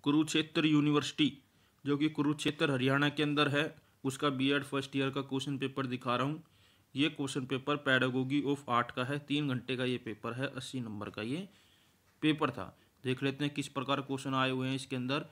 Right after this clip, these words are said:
इसके अंदर क्वेश्चन नंबर वन है, "Answer the following in brief।" A, scope of art,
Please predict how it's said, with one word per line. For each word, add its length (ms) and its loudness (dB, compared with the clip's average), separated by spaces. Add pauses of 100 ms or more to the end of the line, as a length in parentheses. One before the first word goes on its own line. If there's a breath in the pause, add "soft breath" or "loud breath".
(400 soft breath)
इसके 200 -6
अंदर 180 2
क्वेश्चन 320 -4
नंबर 220 0
वन 220 0
है, 240 -2
"Answer 300 -2
the 200 -4
following 440 -2
in 180 -2
brief।" 300 -4 (600)
A, 200 6 (140)
scope 500 -2 (120)
of 140 0 (180)
art, 280 -2